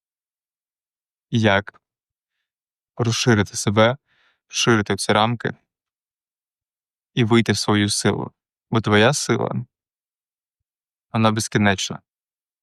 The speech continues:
У цьому тілі, котре зараз розмовляє, і у тому тілі, котре зараз дивиться це відео,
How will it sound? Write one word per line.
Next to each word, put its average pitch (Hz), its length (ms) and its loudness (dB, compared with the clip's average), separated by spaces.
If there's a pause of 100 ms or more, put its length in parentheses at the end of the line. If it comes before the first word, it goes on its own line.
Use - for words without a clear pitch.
(1800)
У 120 80 0
цьому 104 360 0
тілі, 147 420 -2 (540)
котре 107 320 0
зараз 104 400 0
розмовляє, - 640 -6 (1120)
і 120 120 2
у 113 80 2
тому 110 300 2
тілі, 104 260 -2
котре 104 320 -2
зараз 104 260 2
дивиться 107 380 0
це - 180 -4
відео, 131 360 0